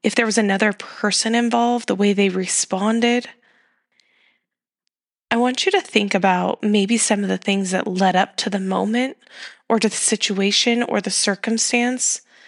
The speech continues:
that it is that you're so grateful for. Truly getting specific. And then I want you to think about why you're grateful for it. Why?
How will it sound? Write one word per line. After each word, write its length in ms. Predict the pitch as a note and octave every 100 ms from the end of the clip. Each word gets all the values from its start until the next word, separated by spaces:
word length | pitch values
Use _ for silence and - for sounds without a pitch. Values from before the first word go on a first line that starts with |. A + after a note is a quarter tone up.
| - _ -
that 120 | G#3+
it 100 | G3+
is 220 | G3 G#3
that 100 | A3
you're 120 | G#3
so 240 | G3 - G3+
grateful 400 | F#3+ - - G#3
for. 480 | - A3 A#3+ B3 - _ _ _ - - - - -
Truly 400 | - B3+ C4 D#4
getting 260 | A#3+ A3
specific. 1120 | G#3 - G3+ - G3 - B3 C4+ - - - - _ _ _ - - - -
And 160 | A#3
then 80 | B3+
I 100 | E4
want 260 | G#4 E4+ -
you 40 |
to 60 | B3+
think 280 | - G#3+ G3
about 480 | F#3+ F3+ F#3 - - _ _ _ _ _ -
why 520 | G3+ F#3+ G#3 G#3 G#3+
you're 240 | G#3 G3+
grateful 480 | F3+ - - - -
for 300 | - - G3
it. 260 | - - _ _ _ _ _ _ _ _ _ _ _ _ _ _ _ _ _ _ _ _ _ _ _
Why? 760 | G#3+ G3 A3 B3 C#4 C#4+ D4+ D#4+